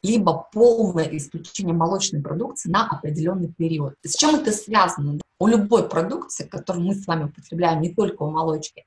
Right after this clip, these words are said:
есть определённые факторы, которые влияют на наш организм. У каждого продукта есть гликемический индекс, инсулиновый индекс. Гликемический индекс, он показывает то, насколько сахар крови, глюкозы, да, вырабатывается на тот или иной продукт.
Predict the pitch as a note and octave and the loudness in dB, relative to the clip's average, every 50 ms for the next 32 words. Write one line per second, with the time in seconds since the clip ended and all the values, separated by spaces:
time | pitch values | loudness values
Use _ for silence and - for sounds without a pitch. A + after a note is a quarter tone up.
0 | _ - E3+ E3 E3 F#3+ C#4 E4+ E4+ - - - - _ - G3+ F#3 F#3 A#3 A#3 | _ -8 -6 -6 -2 0 0 0 0 0 -4 -16 -14 _ -4 0 2 4 4 6
1 | G#3 F#3 - - - - - D3+ - - - G#3 A#3+ C#4+ E4 - - - - - | 4 4 0 -2 -2 2 2 2 2 0 -4 -4 -4 -4 -6 -8 -10 -12 -8 -2
2 | - C#4 E4 B3+ A3 F3 F3+ A3+ - - E3 E3+ G3+ - - F3+ F3 E3+ F#3 F#3 | -2 -2 0 0 -2 0 0 0 0 -2 -2 0 2 2 2 0 0 -2 -2 -2
3 | F3 D3+ - - - _ _ _ - - - F3 - - - F3+ E3+ - F3+ F3+ | -2 -4 -6 -8 -16 _ _ _ -8 -2 4 4 4 4 4 0 -2 -2 -2 -4
4 | F#3 G3+ F3+ - - E3 E3+ F3 F#3 E3+ - - D3+ D#3+ F3+ G3 G3+ G3+ G#3+ A3+ | -2 -4 -6 -4 -2 -4 -2 0 0 -2 -2 -2 -2 -2 -2 -2 -4 -4 -6 -2
5 | F3+ D#3 D3 C#3+ - - E3+ - - A3 A3 A3 A3 _ - A#3+ B3+ B3+ D4+ D4+ | 0 0 0 0 -2 -4 -8 -8 -6 -8 -8 -10 -10 _ -6 -4 -4 -4 -4 -6
6 | - - - - _ - A3 G#3+ - - E3 F#3 F#3+ F#3 F3 E3+ - - - D#3 | -8 -10 -12 -8 _ 0 0 0 2 0 0 0 0 -2 -4 -6 -8 -6 -2 -2
7 | C#3+ D3+ D3 - - _ _ - - _ _ - - F#3+ F3 - - G#3+ G#3+ G#3 | -2 -2 -2 -6 -16 _ _ -20 -20 _ _ -12 -8 -6 -4 0 2 4 4 4
8 | - - - - - E3+ - C4+ C#4+ D#4+ E4+ - - - - G3 F#3 F3+ F#3 F#3 | 2 -2 -6 -8 -14 -10 -6 -4 -2 -2 -2 -4 -4 -4 -2 -2 0 2 2 0
9 | - - F#3+ F3+ D#3+ D#3 D3+ D3+ D3+ - _ - G#3 E3+ G#3 C#4 E4+ F4 - - | 0 0 -4 -4 -2 -2 -2 -4 -4 -4 _ 2 4 4 4 4 2 0 -4 -12
10 | - - _ - F3+ F#3+ G#3 G#3+ G#3+ - - - A3 A3 F#3 E3+ - F3 D#3+ - | -20 -20 _ -2 0 2 2 2 0 -2 -2 2 4 4 4 4 2 -2 -4 -2
11 | - G3+ F3+ F3+ - - - - - - - - D#3+ D#3 D#3 E3 A3+ C4+ D#4 - | 2 4 4 4 2 -2 -8 -14 -12 -8 -4 0 2 2 2 2 0 -2 -2 -4
12 | - _ _ _ - E3 F3 G#3 A3 G#3+ - F3+ F3 E3 D#3+ D#3+ E3 E3 E3+ F3+ | -10 _ _ _ -4 0 4 4 4 4 4 4 6 6 4 4 2 2 2 2
13 | - - E3+ E3+ F3+ E3+ E3 E3 F3+ F3 - - D4+ D#4+ D#4 - F#3+ E3 E3+ F3 | 2 2 0 0 2 2 2 4 4 2 2 2 0 -2 0 0 0 2 2 0
14 | F3 - A#3 A#3+ C#4+ C#4 - - F3 D3+ D#3+ D#3 D#3 E3+ F3+ G3 F#3 - - E3 | 0 4 4 2 2 2 -2 -4 -2 0 0 2 2 2 0 0 -2 -4 -2 0
15 | E3+ F3 F3 F3 - - | 0 2 2 0 0 -2